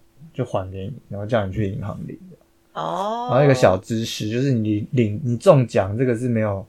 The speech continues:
Speaker 1: 不算那个，不扣税的。就你中四十万，就是可以拿四十万。
Speaker 2: 日本不扣税，
Speaker 1: 这个不会扣税。
Speaker 2: 台湾是不是要扣税啊？
Speaker 1: 不，好像是有，不知道。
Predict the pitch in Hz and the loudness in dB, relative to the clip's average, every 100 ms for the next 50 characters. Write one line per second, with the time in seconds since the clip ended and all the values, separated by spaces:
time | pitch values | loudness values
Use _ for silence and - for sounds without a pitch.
0 | _ _ _ - _ - 131 120 151 123 | _ _ _ -20 _ -6 -2 4 6 6
1 | 127 113 107 104 101 98 98 - 113 143 | 4 2 4 4 4 2 -2 -6 2 4
2 | 107 - - - - 392 - 165 147 117 | 4 2 -2 -4 -10 -10 -4 2 4 8
3 | 156 135 123 117 110 101 104 104 - - | 8 8 2 4 2 2 -2 -4 -4 -6
4 | 135 - - - _ _ 302 247 160 160 | -12 -12 -14 -20 _ _ 0 4 4 2
5 | 208 180 - 175 135 143 113 156 143 - | -4 -4 -2 -4 -4 -8 -2 4 4 4
6 | - - - 240 226 208 208 175 - 151 | 4 4 2 0 -2 -2 -6 -10 -8 -10
7 | 127 - 135 110 110 117 104 98 123 113 | -10 -14 -14 -14 -14 -16 -14 -6 -4 -4
8 | - 107 170 - - | -8 -10 -10 -16 -18